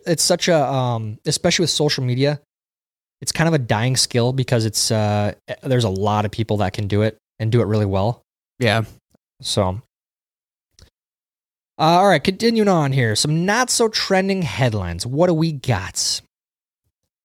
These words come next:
Speaker 1: This is on the New York Post. Air travel pet peeves. Clipping toenails on board a flight is too much for some people. Only some people? It's not too much for everyone?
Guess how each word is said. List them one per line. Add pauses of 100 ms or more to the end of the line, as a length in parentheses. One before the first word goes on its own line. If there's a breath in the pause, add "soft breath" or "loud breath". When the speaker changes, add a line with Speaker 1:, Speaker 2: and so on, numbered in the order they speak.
(720)
Speaker 1:
This
is
on
the
New
York
Post.
Air
travel
pet
peeves.
Clipping
toenails
on
board
a
flight
is
too
much
for
some
people. (1500)
Only
some
people? (1500)
It's
not
too
much
for
everyone?